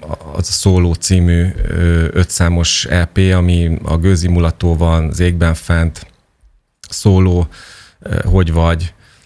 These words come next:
és, ö, és, ö, stb. dalok, és, és akkor az, az, az indította be végül is a, az egész történetet, hogy az akkori hiphop pont hu mondta-, mondtam azt, hogy figyelj, tegyétek ki,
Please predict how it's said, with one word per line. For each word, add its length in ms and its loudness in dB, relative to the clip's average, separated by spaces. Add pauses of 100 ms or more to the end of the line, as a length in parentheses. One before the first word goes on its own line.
(160)
és, 220 0
ö, 120 0
és, 320 -2
ö, 100 2
stb. 440 0
dalok, 400 2
és, 180 0
és 260 -2
akkor 260 2
az, 340 0
az, 360 -2
az 160 0
indította 580 0
be 340 0 (380)
végül 320 0
is 200 0
a, 260 2
az 140 2
egész 240 0
történetet, 520 0
hogy 120 0
az 100 0
akkori 320 0
hiphop 380 0
pont 260 -2
hu 320 0 (520)
mondta-, 640 0
mondtam 380 0
azt, 200 0
hogy 120 0
figyelj, 200 -2
tegyétek 500 -2
ki, 240 0